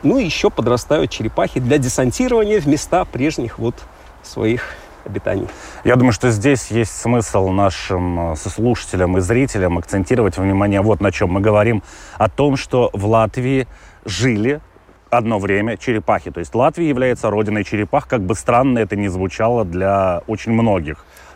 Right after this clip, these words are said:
Speaker 1: Э, публикация известна с тысяча восемьсот двадцатого года. Вот известны находки черепах в Латвии. Это довольно много, да? Это достаточно много. Но они жили когда-то до-, достаточно широко, да, и здесь, и даже севернее, но потом пошел ледник, как вы понимаете, животные уходят, отступают, заселяют обратно.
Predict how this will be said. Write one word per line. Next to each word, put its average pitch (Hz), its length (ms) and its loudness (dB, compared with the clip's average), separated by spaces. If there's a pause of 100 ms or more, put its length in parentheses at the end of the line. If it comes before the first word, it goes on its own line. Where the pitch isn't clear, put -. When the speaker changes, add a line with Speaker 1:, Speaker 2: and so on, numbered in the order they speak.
(320)
Speaker 1:
Э, - 300 -12
публикация 170 540 2
известна 175 400 0
с - 100 -8
тысяча 156 340 -2
восемьсот 147 480 -4
двадцатого 127 500 -2
года. 214 320 0 (640)
Вот 139 140 -6 (100)
известны 117 380 -6
находки - 280 -8
черепах 110 400 -6
в 98 60 -6
Латвии. 98 260 -6 (100)
Это 95 220 -4
довольно 131 420 2
много, 151 360 -4
да? 107 260 -6
Это - 180 -10
достаточно - 420 -4
много. 104 260 0 (320)
Но 247 140 4
они 247 180 4
жили 208 220 2
когда-то 196 380 2
до-, 156 180 0 (440)
достаточно 175 420 2
широко, 190 540 0
да, 110 160 2
и 113 100 -2
здесь, 117 420 -2
и 139 40 -6
даже 120 220 -2
севернее, 175 460 0
но 143 120 2
потом 139 320 0
пошел 127 380 -2
ледник, 160 400 -2
как - 160 -2
вы 135 60 -2
понимаете, 147 600 0
животные 123 420 0
уходят, 190 400 0
отступают, 165 540 2
заселяют 123 420 -2
обратно. 202 380 -2